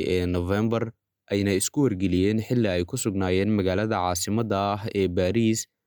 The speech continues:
halkaas oo madaxweynaha Chad uga qayb galayay shirka ururka caalamiga ah ee Francophonie. Markan iyo qodobka xiga xubinta.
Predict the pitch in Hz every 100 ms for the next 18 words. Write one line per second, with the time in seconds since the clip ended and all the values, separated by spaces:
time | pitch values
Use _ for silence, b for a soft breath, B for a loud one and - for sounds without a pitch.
0 | _ - 107 104 98 98 - 90 95 92
1 | 95 90 95 120 113 101 107 101 92 92
2 | 113 110 92 92 98 95 98 - - -
3 | 85 107 95 95 87 90 98 101 90 90
4 | 92 92 98 - 92 90 95 95 90 95
5 | 87 85 85 80 - _ _ - 104 113
6 | - 117 101 104 - 117 107 - - 98
7 | 104 95 95 90 85